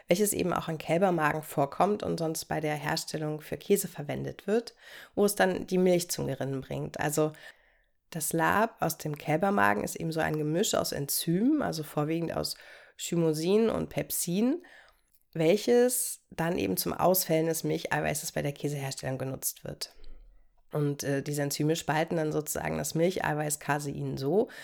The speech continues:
dass die Milch dann eben eindickt, ohne sauer zu werden. Und dasselbe können die Labkräuter auch. Also früher hat man auf jeden Fall auch schon das echte Labkraut zum Herstellen von Käse verwendet,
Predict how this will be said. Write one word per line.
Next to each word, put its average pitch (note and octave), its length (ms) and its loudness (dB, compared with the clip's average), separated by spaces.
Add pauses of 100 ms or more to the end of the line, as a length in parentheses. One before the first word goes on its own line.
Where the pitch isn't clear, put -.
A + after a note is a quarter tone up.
(180)
dass - 140 2
die E3+ 140 2
Milch E3 220 4
dann D#3 180 0
eben C#3+ 200 -4
eindickt, F3 640 0
ohne D#3+ 220 0
sauer C3+ 400 0
zu - 220 -4
werden. C#3 360 -6 (460)
Und F3 160 2
dasselbe F3+ 420 8
können F#3+ 300 2
die D#3+ 80 -2
Labkräuter C#3+ 760 0
auch. B2+ 280 -6 (840)
Also - 180 -8
früher A#3 280 6
hat D3+ 140 2
man C#3 140 -2
auf C#3+ 120 -6
jeden C#3 160 0
Fall D3 200 -4
auch - 80 4
schon C#3 240 -4
das C3 180 -6
echte D#3+ 300 -2
Labkraut E3 640 2
zum D#3+ 120 -4
Herstellen D3+ 420 -2
von D#3 100 -4
Käse - 300 -2
verwendet, C#3 580 -6